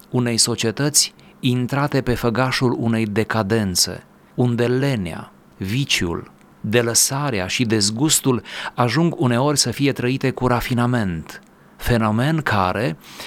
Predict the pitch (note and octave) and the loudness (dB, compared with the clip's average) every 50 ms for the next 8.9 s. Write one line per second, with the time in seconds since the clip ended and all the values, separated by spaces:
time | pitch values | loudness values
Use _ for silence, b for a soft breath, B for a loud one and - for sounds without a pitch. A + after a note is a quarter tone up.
0 | B B B B B B - - B2+ B2+ B2 B2 A#2+ A2 - D#3 E3+ D#3+ - - | B B B B B B -2 0 2 2 2 0 -2 -4 -2 0 0 0 0 0
1 | D3 B2 - - D3+ E3 E3 D3 - - C#3 C3 B2+ B2+ C3 B2+ A#2+ - C3 A#2+ | -2 -2 0 -2 -2 -2 0 -2 -2 0 0 0 0 0 0 0 -2 -2 -2 0
2 | B2 C3+ D3+ D#3+ E3 D#3 C#3 A#2+ A2 G2 - - A2 A2+ A2+ G2 G#2 G2+ F2+ F2 | 0 2 2 2 2 0 0 0 -2 -4 -4 -4 -2 -2 0 0 0 0 0 2
3 | - - - - G#2 F2+ F#2 F2+ - - F#2 - G2+ G2+ - - - - - - | 0 0 0 -2 -4 -4 -4 -6 -6 -8 -8 -6 -6 -8 -10 -12 -16 -20 -20 -20
4 | - B B B B B B B - - - - E3+ F#3 F#3+ F3 C#3+ A#2 A2+ G#2 | -20 B B B B B B B 2 2 2 2 2 2 2 2 2 2 2 0
5 | G#2 G2 - G#2+ G#2 G2 - C3+ C#3+ - B2+ A#2 A2 G#2+ G#2 G2 - - G#2+ G#2+ | 0 0 0 -2 -2 0 0 0 0 2 2 2 2 2 0 0 0 -2 0 0
6 | A#2 B2+ C3+ - - - C3 B2 B2 A2+ C#3 C3+ D#3+ E3 C#3+ C3+ C3 B2 - - | 0 0 -2 -2 -2 -2 0 0 0 -2 0 0 0 2 2 2 2 2 0 -2
7 | - - C#3 C3+ A2 G2 - - - G2+ G2 G2+ - - A2 G#2 F#2 - - A2+ | -2 0 2 2 2 0 -2 -4 -6 -4 -4 -4 -4 -2 -4 -4 -2 -2 0 0
8 | A#2 A2 G2+ F#2+ - - G#2+ F#2 G#2 G2+ G2+ G#2+ G#2 G2 G2 G2 G2 | 0 0 0 -2 -2 -2 -2 -2 0 0 0 2 0 0 -2 -2 -6